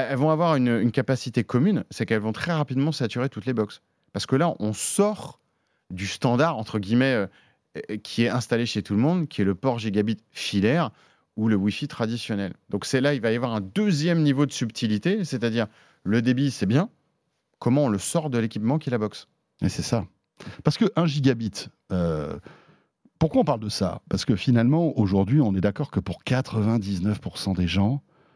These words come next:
Speaker 2: un gigabit, ça suffit amplement,
Speaker 1: Hmm.
Speaker 2: même pour une famille, tu vois ?
Speaker 1: Oui, tu,
Speaker 2: T'as un
Speaker 1: enfin,
Speaker 2: bon Wi-Fi.
Speaker 1: tu vas pas arriver à saturer, enfin, tu peux arriver à saturer une ligne
Speaker 2: Mais c'est
Speaker 1: gigabit
Speaker 2: compliqué
Speaker 1: si tu
Speaker 2: quand même.
Speaker 1: travailles à la maison.
Speaker 2: Ouais,
Speaker 1: Et
Speaker 2: voilà.
Speaker 1: encore, ça devient intense.
Speaker 2: Et même le, le premier, euh, le,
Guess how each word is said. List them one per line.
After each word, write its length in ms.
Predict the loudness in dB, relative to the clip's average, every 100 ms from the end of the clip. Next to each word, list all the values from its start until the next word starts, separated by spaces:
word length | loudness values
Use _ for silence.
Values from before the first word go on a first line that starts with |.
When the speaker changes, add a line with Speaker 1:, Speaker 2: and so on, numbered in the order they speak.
| _ _ -2
Speaker 2:
un 100 | 0
gigabit, 560 | 0 0 0 0 -4 -8
ça 140 | -8
suffit 360 | -10 -8 -10 -10 -2
amplement, 580 | -2 2 2 2 2 2
Speaker 1:
Hmm. 220 | 2 4
Speaker 2:
même 160 | 2 0
pour 180 | -4
une 80 | -4
famille, 460 | 2 4 6 4 2 _ _ _ _ _ -4
tu 100 | 0
vois ? 260 | 0 0 -8 _ 0
Speaker 1:
Oui, 260 | 2 2
tu, 120 | 0 0
Speaker 2:
T'as 120 | 2
un 40 |
Speaker 1:
enfin, 120 | 4 2
Speaker 2:
bon 120 | 4
Wi-Fi. 520 | 2 4 4 4 4 _ _ _
Speaker 1:
tu 140 | -8 -2
vas 140 | -2
pas 180 | 0 0
arriver 320 | 0 0 0
à 120 | -2
saturer, 560 | -2 -6 -6 -6 -4 -4
enfin, 400 | -4 -4 -4 -6 _ _ _ _
tu 140 | -10 -10
peux 300 | 0 4 4
arriver 300 | 2 0 0
à 80 |
saturer 420 | 0 -4 -2 -2 0
une 80 |
ligne 100 | 2
Speaker 2:
Mais 60 | 0
c'est 100 | 0
Speaker 1:
gigabit 240 | 0 0
Speaker 2:
compliqué 260 | 0 2 2
Speaker 1:
si 40 | 2
tu 40 |
Speaker 2:
quand 60 | 2
même. 40 | 2
Speaker 1:
travailles 240 | 2 2
à 40 | 2
la 80 | 2
maison. 280 | 2 0 0
Speaker 2:
Ouais, 160 | 2 4
Speaker 1:
Et 20 |
Speaker 2:
voilà. 240 | 4 2
Speaker 1:
encore, 120 | 2
ça 160 | 0 -4
devient 480 | 0 0 2 0 -2 -4
intense. 460 | -4 -4 -6 -2
Speaker 2:
Et 80 | 2
même 200 | 4 4
le, 120 | 4
le 140 | 4 0
premier, 600 | 0 2 4 4 4 2
euh, 100 | 0
le, 100 | 0